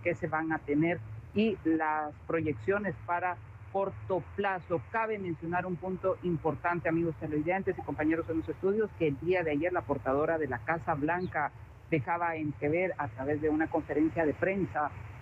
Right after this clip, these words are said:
que, eh, a pesar de que el presidente de México, eh, no ha asistido a esta cumbre, se espera que para la, el próximo mes llegue a Washington, donde se van a abordar temas como el de migración y también el impulso económico, eso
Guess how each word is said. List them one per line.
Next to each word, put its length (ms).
que, 340
eh, 120
a 120
pesar 360
de 100
que 120
el 60
presidente 580
de 100
México, 680
eh, 240
no 220
ha 60
asistido 680
a 140
esta 300
cumbre, 360
se 60
espera 260
que 120
para 240
la, 260
el 120
próximo 500
mes 280
llegue 380
a 100
Washington, 640
donde 220
se 120
van 180
a 40
abordar 400
temas 320
como 320
el 180
de 100
migración 720
y 160
también 460
el 180
impulso 480
económico, 800
eso 240